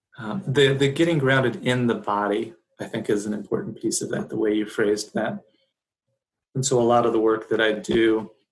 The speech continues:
in these sorts of exercises with student is how do we get you into your body, into the body, out of the head? The idea of developing groundedness, kind of almost the sense of how, how can we get you as far away from your head as possible?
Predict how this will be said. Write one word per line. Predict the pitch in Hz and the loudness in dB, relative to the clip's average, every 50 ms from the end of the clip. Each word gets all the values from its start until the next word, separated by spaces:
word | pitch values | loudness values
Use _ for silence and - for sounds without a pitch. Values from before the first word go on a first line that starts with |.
| _ _ _ _ _ _ - | _ _ _ _ _ _ -6
in | 120 120 117 | -4 -2 0
these | 117 117 113 - | 2 2 2 2
sorts | - 110 104 - - | 0 0 -2 0 0
of | 110 104 104 101 110 | -2 -2 -2 0 0
exercises | 113 107 107 - - 107 - 117 107 107 104 104 104 | 0 0 0 -2 -4 -2 0 0 0 0 0 -2 -4
with | 101 113 110 | -4 -4 -4
student | - - 117 110 101 107 107 | -2 -2 -2 -2 0 -2 -2
is | 104 104 | -4 -2
how | - 120 117 | 0 2 2
do | 117 113 | 2 4
we | 113 113 | 2 0
get | 107 110 113 - | 0 0 -2 -2
you | 113 107 107 | 0 0 0
into | 107 107 104 104 | 0 -2 -4 -2
your | 101 104 101 | -2 -2 -2
body, | 101 107 98 98 98 95 90 - _ _ _ _ _ _ _ _ _ _ _ _ - | 0 -2 -2 -2 -4 -6 -10 -18 _ _ _ _ _ _ _ _ _ _ _ _ -12
into | 117 113 110 104 | -6 -4 -2 -2
the | 110 | 0
body, | 101 104 104 104 104 104 101 98 | 0 0 0 2 2 2 0 0
out | 98 101 | 0 -2
of | 101 98 | -4 -6
the | - 117 | -8 -10
head? | - - 104 101 98 101 - - _ _ _ _ _ _ _ _ _ - | -8 -6 -4 -4 -4 -6 -10 -14 _ _ _ _ _ _ _ _ _ -2
The | 120 123 120 | 0 2 4
idea | 113 113 110 110 123 127 127 123 - | 4 4 4 4 4 4 4 4 4
of | - 113 110 110 110 107 107 107 - - - - _ _ _ _ _ _ _ - | 2 2 4 4 2 2 0 -2 -4 -10 -18 -20 _ _ _ _ _ _ _ -6
developing | - 110 98 110 113 117 120 117 113 - 113 107 104 101 107 104 | -4 -2 0 2 2 2 2 2 0 0 -2 -2 -2 -4 -4 -8
groundedness, | - - - 104 113 127 151 165 170 139 117 104 107 104 107 113 110 - - - - - _ _ _ _ _ _ - | -10 -8 -4 0 0 2 2 2 2 2 0 0 0 -2 -2 -2 -2 -4 -4 -6 -8 -14 _ _ _ _ _ _ -2
kind | 151 151 143 | 0 2 2
of | 131 135 | 4 4
almost | 127 127 127 120 117 - - | 4 4 4 2 0 -2 -4
the | - 107 | -6 -6
sense | - - 123 117 113 - 127 | -4 -2 -2 -2 0 0 2
of | 113 104 - | 2 2 2
how, | - 139 131 131 131 135 | 2 2 2 4 2 2
how | - 147 147 | 0 -2 -2
can | - 151 143 | 0 0 0
we | 135 | 2
get | 123 127 - 123 | 2 2 2 4
you | 120 113 | 2 2
as | 110 107 - | 2 0 -2
far | - - - 127 123 123 123 | -6 -6 -4 0 2 2 4
away | 117 104 110 110 110 | 4 4 4 2 2
from | 104 - - 107 | 0 -4 -6 -8
your | 104 104 101 | -6 -6 -6
head | - 110 104 107 | -6 -4 -4 -4
as | 104 - | -6 -8
possible? | - - 107 101 95 - - 139 - - 139 - | -8 -8 -8 -6 -6 -6 -8 -8 -8 -10 -12 -14